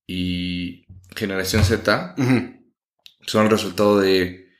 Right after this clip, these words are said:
Speaker 1: padres un poco más duros que no tenían bien conectada su afectividad o bien enfocada su afectividad.
Speaker 2: Ok.
Speaker 1: Porque asimismo la gente generación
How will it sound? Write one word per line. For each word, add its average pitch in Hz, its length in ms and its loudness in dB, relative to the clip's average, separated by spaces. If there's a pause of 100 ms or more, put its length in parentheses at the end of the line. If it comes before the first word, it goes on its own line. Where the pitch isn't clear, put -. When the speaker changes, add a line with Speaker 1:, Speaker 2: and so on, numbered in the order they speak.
(240)
Speaker 1:
padres 104 380 2
un 101 100 -4
poco 95 180 -6
más 101 240 -2
duros 110 400 0
que - 160 -8
no 95 140 -8
tenían 98 340 -4
bien 98 240 -4
conectada 95 540 -2
su 92 120 -6
afectividad 92 580 -4
o 101 80 -2
bien 101 160 0
enfocada 95 480 -2
su 98 120 -10
afectividad. 95 720 -6 (580)
Speaker 2:
Ok. 113 180 0
Speaker 1:
Porque 110 200 2
asimismo 120 520 2 (260)
la 101 120 2
gente 107 600 4
generación 98 920 0